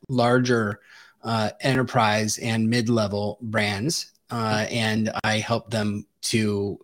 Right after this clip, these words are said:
be better leaders and create, uh, also more efficiency and more leadership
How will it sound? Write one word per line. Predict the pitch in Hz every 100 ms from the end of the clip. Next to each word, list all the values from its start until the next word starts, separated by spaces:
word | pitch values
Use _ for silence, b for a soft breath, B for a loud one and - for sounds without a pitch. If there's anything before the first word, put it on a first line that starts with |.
| -
be | 117 107 104 -
better | 104 113
leaders | 117 131 95 - - B B B B
and | 110 110 107
create, | - 110 107 110 110 _ - -
uh, | 110
also | 98 120 143 - 127 107
more | 104 123 117
efficiency | 107 135 117 - 110 - 113 107 104 - B B B -
and | 110 107
more | 107 104 104 104 -
leadership | 120 117 113 113 107 87